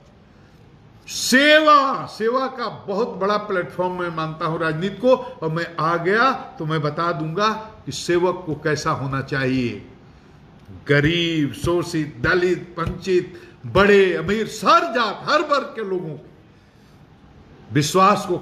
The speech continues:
कैसे जीता जाता है, ये प्रयोग तो मैंने चौंतीस साल की है, गरीबों का दिल जीत करके। मैं ये दिखाऊंगा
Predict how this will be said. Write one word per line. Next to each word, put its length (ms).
कैसे 340
जीता 380
जाता 360
है, 120
ये 120
प्रयोग 500
तो 80
मैंने 220
चौंतीस 440
साल 160
की 140
है, 120
गरीबों 340
का 160
दिल 200
जीत 260
करके। 320
मैं 80
ये 120
दिखाऊंगा 580